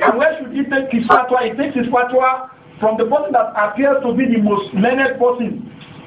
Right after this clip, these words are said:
to him. He takes his fatwa from there. But he doesn't impose that thing on people. Rather, he takes it and he implements for his own.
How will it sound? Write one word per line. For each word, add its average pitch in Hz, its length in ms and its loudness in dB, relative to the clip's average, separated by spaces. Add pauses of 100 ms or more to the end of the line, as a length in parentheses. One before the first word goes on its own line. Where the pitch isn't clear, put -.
(120)
to 208 140 -2
him. 226 440 -2 (220)
He 160 80 -2
takes - 240 2
his - 80 -14
fatwa 220 460 6
from 170 120 -6
there. 156 160 -6 (520)
But 196 160 2
he 202 80 -6
doesn't 285 320 0
impose 240 840 0 (640)
that 208 300 0
thing 202 260 -8
on 170 160 -2
people. 233 420 0 (440)
Rather, 233 500 0
he 185 40 -12 (120)
takes 262 200 -2
it 277 180 2
and 202 260 0
he 175 80 -6
implements 180 640 -2 (640)
for 160 100 0
his 156 200 -2
own. - 420 0